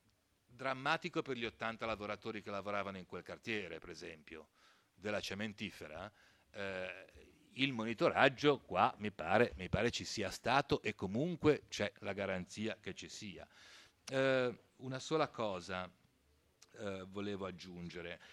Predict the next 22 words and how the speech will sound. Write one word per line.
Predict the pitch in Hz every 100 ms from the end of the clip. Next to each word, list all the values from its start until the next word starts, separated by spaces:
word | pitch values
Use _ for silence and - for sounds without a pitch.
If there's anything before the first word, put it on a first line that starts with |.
| - -
eh, | 110 -
eh, | 107 104 95
perché | - 101 117
poi | 127 131 _ -
sulla | - 120 110
parte | 123 120 127
idrogeologica, | 117 117 113 107 104 123 127 117 - 107 101 98 110 101
eh, | 95 - -
le | - 104
mie | 110 110
competenze | 117 104 107 110 113 123
sono | 113 113
assai | 98 - 98
limitate, | 95 92 - 107 98 - 87 -
poi | - 110
semmai, | - 87 92 113 104 - - - -
eh, | 95 92 95 95 90 87 95 95 98 104 101 107 - - _ _ _ _ -
social | - 98 - 92
housing, | 113 147 95 90
sì, | 131 110
quello | 95 98
sì, | 85 -